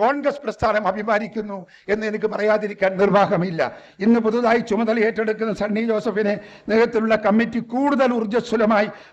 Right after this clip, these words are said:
കൊണ്ടുപോകുന്നതിൽ എനിക്ക് ഉറച്ച വിശ്വാസമുണ്ട്. മികച്ച ഒരു ടീം, കേരളത്തിലെ കോൺഗ്രസിന്റെ യുവത്വത്തിന്റെ തിളക്കുന്ന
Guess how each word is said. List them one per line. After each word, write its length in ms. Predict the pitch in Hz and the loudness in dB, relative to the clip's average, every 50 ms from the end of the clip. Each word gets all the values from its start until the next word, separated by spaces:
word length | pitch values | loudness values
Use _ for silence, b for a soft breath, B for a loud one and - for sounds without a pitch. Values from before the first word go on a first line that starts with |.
| B 185 | B 2
കൊണ്ടുപോകുന്നതിൽ 720 | 202 226 233 240 208 220 233 214 226 226 226 208 220 214 214 220 - 214 | 2 4 4 4 4 2 2 4 4 2 2 0 0 -4 -6 -6 -2 -2
എനിക്ക് 200 | 208 220 220 196 208 | -2 -2 -2 -2 -2
ഉറച്ച 220 | 226 226 233 233 226 214 220 | -2 -2 -2 -2 -2 -2 -2
വിശ്വാസമുണ്ട്. 640 | 208 - - 220 196 - 220 202 190 185 175 156 123 - B B B B 175 | -4 -2 0 0 0 0 -2 -4 -2 -4 -4 -4 -6 -10 B B B B -6
മികച്ച 400 | 220 233 269 262 254 - - - 247 247 226 226 | -4 0 2 0 0 0 -2 -2 0 0 2 2
ഒരു 160 | 220 214 220 - - 180 | 0 0 -2 -4 -6 -4
ടീം, 180 | 214 208 156 123 104 - b b b b b b 196 | -4 -4 -4 -4 -8 -14 b b b b b b 0
കേരളത്തിലെ 520 | 220 226 220 226 220 - 220 214 233 226 220 214 220 208 | 0 2 2 -2 -2 -2 0 2 2 2 0 0 -2 -2
കോൺഗ്രസിന്റെ 600 | 196 214 233 220 247 240 - 233 226 220 214 247 269 - - B B B B 180 208 | -2 0 0 -2 -6 -6 -6 -6 -6 -2 -2 -2 -2 -2 -6 B B B B -8 -6
യുവത്വത്തിന്റെ 720 | 220 269 269 269 277 285 285 - 254 254 254 233 240 226 220 - B B B - | -2 -2 -2 -2 -4 -12 -12 -10 -8 -8 -4 -2 0 0 0 -2 B B B -6
തിളക്കുന്ന 560 | 233 226 254 269 269 - 277 277 262 240 247 | -4 0 0 0 -2 -2 -6 -8 -4 -2 -2